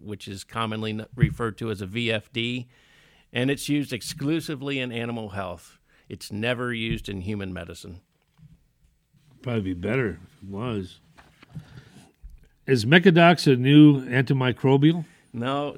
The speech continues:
Speaker 1: John, Mecadox has really been around and been available for over forty-five years.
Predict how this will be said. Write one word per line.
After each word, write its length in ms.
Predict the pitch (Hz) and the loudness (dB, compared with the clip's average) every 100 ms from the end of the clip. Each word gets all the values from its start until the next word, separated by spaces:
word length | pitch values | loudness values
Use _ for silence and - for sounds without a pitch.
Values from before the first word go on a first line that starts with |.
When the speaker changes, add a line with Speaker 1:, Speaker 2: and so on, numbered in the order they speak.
| - | -16
Speaker 1:
John, 400 | 110 123 131 139 | -10 -8 -6 -8
Mecadox 600 | - 123 156 147 135 131 120 | -10 -8 -8 -8 -10 -10 -14
has 180 | 92 | -16
really 360 | 101 131 165 160 | -12 -10 -8 -8
been 200 | 135 139 | -10 -10
around 580 | 127 120 123 131 139 139 | -10 -10 -10 -12 -14 -16
and 260 | 113 104 98 | -14 -12 -10
been 140 | 120 | -10
available 420 | 117 110 120 123 120 | -8 -6 -8 -10 -14
for 320 | - 95 92 - | -14 -14 -14 -12
over 220 | 113 120 | -10 -10
forty-five 640 | - 113 110 - 95 92 | -10 -12 -10 -10 -12 -12
years. 420 | 90 85 85 - | -14 -14 -16 -20